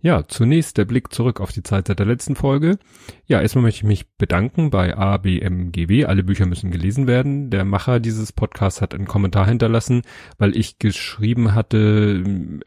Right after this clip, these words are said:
oder gesagt hatte in der letzten Folge, dass mich diese eine Formulierung, "Übrigens bin ich der Meinung, dass dies und das jenes passieren müsste", dass mich das irgendwas, an irgendwas erinnert. Und ich hatte auch in Erinnerung, dass es irgendein lateinisches Zitat war.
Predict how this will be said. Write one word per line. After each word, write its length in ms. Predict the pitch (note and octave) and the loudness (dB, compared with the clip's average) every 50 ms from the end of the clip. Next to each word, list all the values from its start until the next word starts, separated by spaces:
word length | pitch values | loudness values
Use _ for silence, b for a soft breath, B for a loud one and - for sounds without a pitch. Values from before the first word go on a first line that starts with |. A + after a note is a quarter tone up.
| - | -4
oder 160 | G2+ F#2+ F#2+ F2+ | -2 2 4 4
gesagt 420 | F2 E2 F2 F#2 B2 C3+ - - | 4 4 4 4 2 2 2 0
hatte 160 | F#2 - G#2 | 2 2 2
in 160 | G#2+ G2+ G2+ | 2 4 4
der 100 | F#2+ F#2+ | 4 4
letzten 300 | F2+ F#2 F2 - - G2+ | 2 2 0 -2 -4 -4
Folge, 300 | - - F#2 F2+ F#2 G#2 | -2 0 0 0 0 0
dass 180 | F#2+ F#2+ - - | 0 -2 -2 -2
mich 160 | G2+ F#2+ - | -2 -2 -2
diese 540 | - - F#2+ F2 F#2 F#2 F#2 F2+ F#2 F2+ F2 | -2 -4 -2 0 0 2 2 2 2 2 2
eine 180 | F#2+ G2 G2+ G2 | 2 2 2 2
Formulierung, 640 | - G#2 G2 F#2+ F2+ F#2+ A2 A#2+ - A#2 A2 A2+ - - | 0 0 0 2 2 2 2 2 4 2 0 0 0 0
"Übrigens 420 | C3+ - - A2 G2 G2+ F#2+ - | -2 0 0 0 0 0 0 0
bin 160 | - G#2 G#2 | 0 2 2
ich 100 | G2+ F2 | 2 2
der 120 | - G2 F2+ | 2 0 0
Meinung, 420 | F2+ F#2 G2 G2 F#2+ F#2 F2 D#2+ | 2 2 2 2 2 0 0 2
dass 540 | G2 G2 - - - - - - - - - | 2 0 0 0 -6 -12 -14 -14 -16 -10 -6
dies 180 | - G2+ - - | -4 -4 -2 -2
und 100 | F#2+ E2+ | -2 -2
das 360 | F#2 F2 - - - - - | -2 -4 -6 -10 -18 -10 -4
jenes 320 | G2 F#2 F#2+ F#2 F#2 - | 0 0 0 0 0 -2
passieren 400 | - - G2+ - - - A2+ A2+ | -2 -4 -4 -2 2 2 2 4
müsste", 240 | B2 B2 - - G#2+ | 2 0 0 -2 -4
dass 100 | G2 - | -4 -2
mich 140 | - F#2+ - | -4 -4 -2
das 140 | - A2 - | -2 -2 0
irgendwas, 400 | - C#3 D3 D3 B2+ A#2 A2 - | 0 0 2 2 0 0 -2 -2
an 140 | D3 C#3+ - | -2 0 2
irgendwas 320 | F#3 G3 F3 E3 C#3 - | 2 2 2 2 2 0
erinnert. 340 | B2+ - C#3+ D3+ D#3+ D#3 - B B B B B B | 0 0 0 0 0 -2 -2 B B B B B B
Und 80 | B G#2+ | B 0
ich 100 | G#2 - | 2 2
hatte 160 | D3+ F3+ D3+ | 2 2 2
auch 160 | G#2 C3 - | 2 2 2
in 140 | C#3+ B2+ B2+ | 2 2 2
Erinnerung, 340 | B2+ B2 C3+ C3+ A#2+ B2 A#2 | 2 2 2 0 0 0 0
dass 160 | A#2 G#2+ G#2+ | 0 -2 -4
es 100 | G#2+ G#2+ | -4 -4
irgendein 440 | - A#2+ B2+ C3 B2 A#2 A#2 A2+ G#2 | -4 -2 -2 -2 -2 -2 -2 -2 -2
lateinisches 640 | G2+ A2 G#2+ - A2 A#2 C3+ E3 D3 - D3 - - | 0 -2 0 2 2 2 2 2 0 -2 -4 -4 -4
Zitat 420 | - B2+ - C3 B2 A#2+ A#2+ - | -4 -2 0 0 0 0 0 0
war. 160 | A#2+ A#2 A2+ | 0 0 0